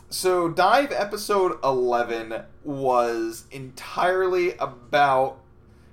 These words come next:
the build up to this final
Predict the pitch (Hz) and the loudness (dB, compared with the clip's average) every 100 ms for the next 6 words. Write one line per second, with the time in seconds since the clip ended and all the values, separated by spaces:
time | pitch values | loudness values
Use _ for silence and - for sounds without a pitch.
0 | - - 135 143 123 143 147 147 147 143 | -20 -20 -12 -12 -8 -2 2 2 2 2
1 | 139 - - 160 147 139 127 - - 139 | 0 -4 -10 -2 -2 -2 -4 -8 -12 -8
2 | 139 135 117 | -8 -6 -8